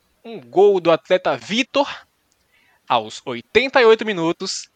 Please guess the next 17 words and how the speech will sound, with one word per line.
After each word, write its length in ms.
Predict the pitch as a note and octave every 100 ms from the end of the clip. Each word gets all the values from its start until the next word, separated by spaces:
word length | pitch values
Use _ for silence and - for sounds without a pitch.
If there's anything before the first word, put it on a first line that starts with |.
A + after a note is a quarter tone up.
| _
numa 280 | F3+ C4+
jogada 520 | G#3+ G3 A#2+ D3+ E3+ F3
que 280 | - F3 -
eu 80 | - _
particularmente 960 | G3 G3 - - E3+ C#3 C#3+ D#3 - D#3 - - _ _
adoro 760 | A#3 A3 B2+ A#2+ E3+ G#3+ F#3 F3
fazer 540 | F3+ E3 B2 C#3 D#3+
jogando 640 | D3 C#3 B2+ D#3+ F3+ D#3+ -
o 240 | D3 B2
Web 240 | B2+ A3 G3+
Sport 600 | - - E3+ E3 - F3+ -
fifa, 960 | - - A#3+ - - D3 B2+ B2 A2 -
ou 120 | A3+
até 220 | A#3+ - E3+
o 80 |
pes, 380 | G#3 D#3+ E3 A#2
né? 160 | B2